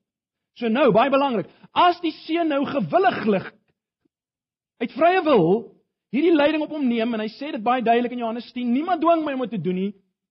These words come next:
ek doen dit uit my eie uit." As die Seun gewilliglik hierdie lyding op hom neem, dan word elke voetval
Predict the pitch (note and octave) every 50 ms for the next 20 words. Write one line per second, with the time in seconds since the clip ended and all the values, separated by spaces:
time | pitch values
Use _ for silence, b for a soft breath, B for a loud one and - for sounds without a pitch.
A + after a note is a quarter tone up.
0 | - - A#3+ C4 E4+ E4+ F4 F4 E4+ F4 F4 E4+ D#4 B3+ A3+ G3+ F#3+ F3 F#3+ A3
1 | - _ _ _ _ _ _ _ _ - A#3+ E4 E4 E4 F#4+ F4+ - - D4+ D#4
2 | D#4+ C4+ - C4+ G#3 E3+ D#3 B3 D#4 F4 F4 - D#4 D#4+ E4 _ _ _ _ _
3 | _ - A3 C4+ C4+ C4 C4 C4 C#4+ D#4+ D#4+ D#4 D#4 D#4 D4+ D4+ C#4 A#3+ G#3+ G#3
4 | G3 F#3 G3 G3+ G3 F#3+ b b b b A#3 B3+ B3 D#4 C#4+ - - - E4 F4
5 | F#4+ F4+ - F#4 E4 - _ - C#4+ F4+ - - - _ - - C#4 C4 C4 C4+
6 | C#4 C#4+